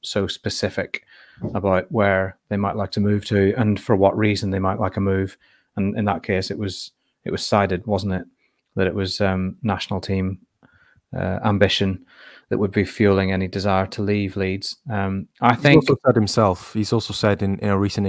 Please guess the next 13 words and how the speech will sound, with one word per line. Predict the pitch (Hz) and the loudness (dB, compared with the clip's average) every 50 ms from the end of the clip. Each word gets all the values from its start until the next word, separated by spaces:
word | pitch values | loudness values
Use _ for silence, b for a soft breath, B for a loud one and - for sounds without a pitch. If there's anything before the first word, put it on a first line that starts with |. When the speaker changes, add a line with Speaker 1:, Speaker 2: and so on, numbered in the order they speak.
| 98 | 2
Speaker 1:
Yeah, | 120 135 131 | 2 2 4
Speaker 2:
interview | 110 110 | 4 2
Speaker 1:
yeah. | 107 - - _ - 95 | 0 0 -4 _ -6 -6
Speaker 2:
that, | - - _ _ _ - | -6 -6 _ _ _ -4
that | - 110 - | -2 -2 0
he, | - 95 107 101 95 92 - _ - | 0 0 0 0 0 -2 -6 _ -2
that | 110 92 76 107 | 0 0 0 0
is | 101 87 | -2 -2
his | 95 92 87 | -4 -6 -4
primary | - - - 98 95 92 87 87 | -2 2 2 2 2 2 0 -2
goal, | 82 - 98 95 90 90 90 | 0 2 2 2 2 2 0
is | 92 - - | -2 -4 -6
to, | - - 92 90 90 90 | -4 -2 -2 -2 -2 -4